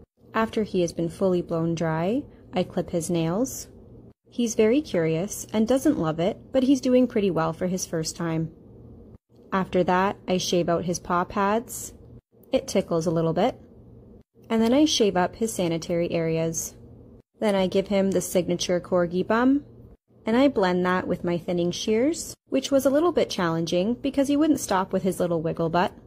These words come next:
Puppies don't normally shed, but when you own a Corgi, there is no such thing as not shedding. I de-shed him using the Equi Groomer, I sprayed him down in our sugar cookie cologne, and this little man is ready for the holidays.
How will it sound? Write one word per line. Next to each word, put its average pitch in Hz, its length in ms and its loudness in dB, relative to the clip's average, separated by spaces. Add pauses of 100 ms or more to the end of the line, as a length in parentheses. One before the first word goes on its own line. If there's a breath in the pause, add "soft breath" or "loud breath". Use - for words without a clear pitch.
(600)
Puppies 311 380 2
don't 214 320 0
normally 180 440 2
shed, 170 420 -2 (240)
but 247 140 4
when 254 160 6
you 254 120 4
own 262 200 2
a 254 60 0
Corgi, 277 680 0
there 262 140 6
is 233 140 4
no 202 120 0
such 190 300 -4
thing 175 240 -2
as 160 160 -4
not 160 220 -2
shedding. 165 460 -2 (520)
I 214 100 0
de-shed 220 460 0
him 202 180 2
using 175 360 0
the 175 180 0
Equi 233 300 -2
Groomer, 240 520 2 (340 loud breath)
I 202 80 2
sprayed 180 320 0
him 175 140 0
down 175 220 0
in 175 100 0
our 180 120 0
sugar 190 300 -2
cookie 208 280 0
cologne, 240 580 2 (260 loud breath)
and 285 140 8
this 320 200 2
little 233 140 2
man 208 380 0
is 233 160 -2
ready 170 180 0
for 175 140 -8
the 190 100 0
holidays. 170 680 -2